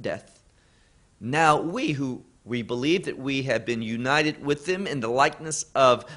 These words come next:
of death through his death, we also believe that we are together with him through his resurrection. So, so sin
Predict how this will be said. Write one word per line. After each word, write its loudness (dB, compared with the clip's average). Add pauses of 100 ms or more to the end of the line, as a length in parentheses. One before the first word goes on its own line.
of 2
death 2
through 0
his 0
death, -4 (600)
we 6
also 6
believe 0
that -2
we 0
are 2
together 2
with 2
him -2
through -2 (220)
his 4
resurrection. 0 (540)
So, 0
so 0
sin 0